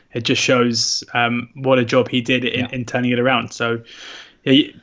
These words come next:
Speaker 1: Kiefer Moore was certainly, um, a big move. I, I actually
Speaker 2: We both
Speaker 1: backed
Speaker 2: backed
Speaker 1: him.
Speaker 2: him top goal scorer.
Speaker 1: Yeah, exactly.
Speaker 2: A-, after
Speaker 1: Um,
Speaker 2: he,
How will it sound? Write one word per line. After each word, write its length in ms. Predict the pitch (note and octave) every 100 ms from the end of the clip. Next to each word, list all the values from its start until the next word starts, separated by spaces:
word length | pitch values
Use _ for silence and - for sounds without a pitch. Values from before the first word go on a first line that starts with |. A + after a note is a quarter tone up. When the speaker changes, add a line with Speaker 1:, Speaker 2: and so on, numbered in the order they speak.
| -
Speaker 1:
Kiefer 260 | - D#3 D3+
Moore 140 | C#3+
was 140 | C3 -
certainly, 680 | E3 C#3+ C3 B2+ A#2+ A#2+ -
um, 340 | B2+ A#2+ A#2+ B2
a 100 | A#2
big 560 | - B2+ A#2 - - _ _
move. 560 | C3 C3 A#2+ A#2+ - - -
I, 140 | C3 B2+
I 140 | C#3
actually 200 | D3 B2+
Speaker 2:
We 40 | C3
both 280 | E3+ E3+
Speaker 1:
backed 180 | D3 C#3+
Speaker 2:
backed 100 | A2+
Speaker 1:
him. 100 | C3+
Speaker 2:
him 40 | B2+
top 220 | C3+ C3+
goal 180 | C3 F3+
scorer. 320 | - F#2+ - - _ C#3
Speaker 1:
Yeah, 240 | C#3+ A2+
exactly. 440 | A#2+ A#2 A#2+ - - -
Speaker 2:
A-, 100 | - -
after 300 | B2 A#2 B2
Speaker 1:
Um, 40 |
Speaker 2:
he, 80 | B2+